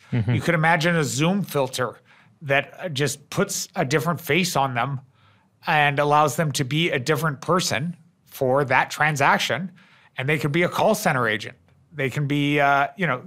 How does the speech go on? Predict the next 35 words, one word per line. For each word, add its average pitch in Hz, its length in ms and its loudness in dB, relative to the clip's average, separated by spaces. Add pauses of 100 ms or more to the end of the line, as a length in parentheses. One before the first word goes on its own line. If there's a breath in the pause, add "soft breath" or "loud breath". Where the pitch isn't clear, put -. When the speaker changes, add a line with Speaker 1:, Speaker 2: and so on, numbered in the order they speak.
(100)
Speaker 2:
eh, 185 140 -2
they 160 180 0
could 135 300 -8
be 160 160 2
program-, 170 680 2
do 156 160 0
programming 170 520 2
jobs. - 400 -6 (580 soft breath)
There's 139 180 -2
some 160 160 -4
incredible 156 1040 0 (220)
opportunities 165 880 -2
in 143 180 -6
U 143 180 0
S. - 220 0 (180)
There's 135 400 -4
U 196 140 4
S 170 160 2
online 165 380 0
learning 170 300 0
schools - 420 -8
that - 180 -10
teach - 320 -2
you 143 260 -4 (200 loud breath)
how - 120 0
to 151 60 2
become 147 500 0
a 151 200 0
Ruby 170 360 2
programmer 120 540 0
or 117 160 2
a 110 60 0
Perl 165 280 2
programmer 120 600 -2
or 120 540 0